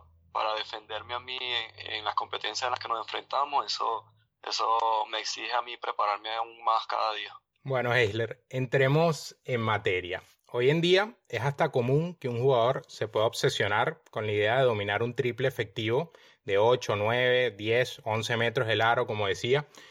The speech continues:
Speaker 2: por, eh, el impacto mediático que tienen tipos como Stephen Curry, Damian Lillard, Trae Young, entre otros. Pero en tu caso particular, ¿recuerdas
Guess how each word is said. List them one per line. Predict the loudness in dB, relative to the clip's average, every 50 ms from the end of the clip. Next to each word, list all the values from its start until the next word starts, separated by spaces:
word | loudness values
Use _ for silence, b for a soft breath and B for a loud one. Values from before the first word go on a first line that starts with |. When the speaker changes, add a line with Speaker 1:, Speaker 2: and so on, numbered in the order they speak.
| B B B B B B B _ _
Speaker 2:
por, | 2 4 4 6 6
eh, | 6 6 6 4 4 4 2
el | 2 0
impacto | 0 2 2 2 2 2 2
mediático | 4 4 6 4 4 4 2 2 2 2
que | 2 2
tienen | 0 0 0 0 0 -2
tipos | -4 -2 0 -2 0 0
como | 0 -2 -2
Stephen | -2 -2 -2 -2 -2 -2 -4 0
Curry, | 2 4 6 6 6 6 6 4 2 0 0
Damian | 0 0 0 0 0 0 2 4
Lillard, | 4 4 4 6 4 2 2 0
Trae | -2 0 0 0 2
Young, | 2 2 4 4 2 2 0 -2 -6 -10 _
entre | -10 -6 -2 2 4
otros. | 4 4 2 2 -2 -4 -6 -6 -10 -18 -20 _ _ _ _
Pero | 0 2 2 2 2 0
en | -2 -2 0
tu | 0 0
caso | 2 0 0 2 2
particular, | 0 0 0 -2 -4 -4 -2 0 2 2 2 2 0 -6 b b b b b b b b
¿recuerdas | -2 -2 0 2 4 4 6 4 4 2 0